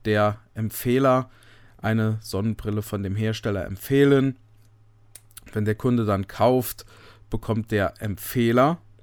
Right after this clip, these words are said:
eine Provision. Beispiel ist Amazon.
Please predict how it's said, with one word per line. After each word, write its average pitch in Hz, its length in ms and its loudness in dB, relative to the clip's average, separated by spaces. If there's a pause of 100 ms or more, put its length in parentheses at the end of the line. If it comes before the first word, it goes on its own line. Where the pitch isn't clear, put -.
(960)
eine 107 840 -2
Provision. 110 640 4 (1120)
Beispiel 135 600 2 (640)
ist - 300 -6 (140)
Amazon. 101 600 -2